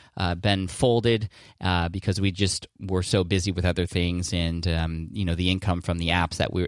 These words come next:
that were there, which were making money for us for about five or six years, finally started to, to get to a point where it just wasn't worth keeping it up there anymore. So, so that company died out, but that was a partnership, and that was, that was also an L L C, which we were told was the right structure for us so that we can,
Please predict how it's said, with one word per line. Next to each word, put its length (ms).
that 160
were 100
there, 320
which 200
were 80
making 260
money 180
for 140
us 160
for 140
about 340
five 400
or 60
six 280
years, 380
finally 400
started 260
to, 220
to 180
get 160
to 100
a 40
point 260
where 120
it 40
just 200
wasn't 240
worth 240
keeping 320
it 80
up 140
there 140
anymore. 320
So, 380
so 140
that 160
company 260
died 220
out, 140
but 100
that 100
was 100
a 60
partnership, 540
and 100
that 80
was, 160
that 140
was 120
also 460
an 140
L 140
L 100
C, 320
which 380
we 140
were 100
told 280
was 260
the 80
right 180
structure 380
for 180
us 160
so 340
that 200
we 100
can, 300